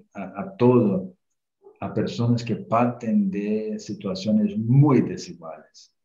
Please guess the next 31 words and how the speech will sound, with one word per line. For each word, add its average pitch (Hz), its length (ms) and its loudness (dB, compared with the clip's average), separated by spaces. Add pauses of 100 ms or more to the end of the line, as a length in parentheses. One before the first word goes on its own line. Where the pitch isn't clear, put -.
(360)
Y 101 120 -6
creo 117 240 2
que 120 140 2
este - 200 -2
tema 113 560 -2
ahora 98 480 -4
es 101 140 -4
global, 107 720 -2
afortunadamente 104 920 -2
cada 98 200 -6
vez 202 240 0
más. 202 540 0 (720)
Hay 208 180 2
mucho, 185 500 4
creo 180 240 6
que 147 100 4
vamos 135 280 6
a - 40 0
tener 120 340 2
un 110 200 -6
periodo 113 560 -2
de 98 180 -2
que 110 420 -4 (560)
vamos 107 320 0
a 107 40 -6
tener 104 320 0
muchos 107 840 -2 (180)
choques, 117 520 0
porque 98 400 -6
es - 100 -6
natural, 101 640 0